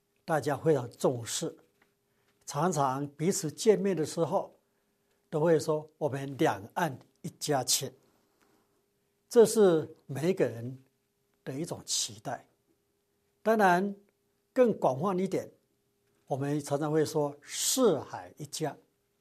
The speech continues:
尤其现在联合国的成立的目的，就是要推展全世界的人像一家人。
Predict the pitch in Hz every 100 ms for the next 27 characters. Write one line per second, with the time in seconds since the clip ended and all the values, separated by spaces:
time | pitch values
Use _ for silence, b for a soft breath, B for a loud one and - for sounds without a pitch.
0 | _ _ _ _ 156 180 185 139 135 131
1 | 170 156 113 147 160 165 165 123 127 135
2 | - - 147 165 185 165 180 143 139 -
3 | _ _ _ _ _ _ _ - 180 -
4 | 160 147 117 - - 151 151 160 - 101
5 | 123 _ _ _ _ _ - - 160 156
6 | - 208 214 147 123 113 _ _ - -
7 | - 135 - 139 - 156 113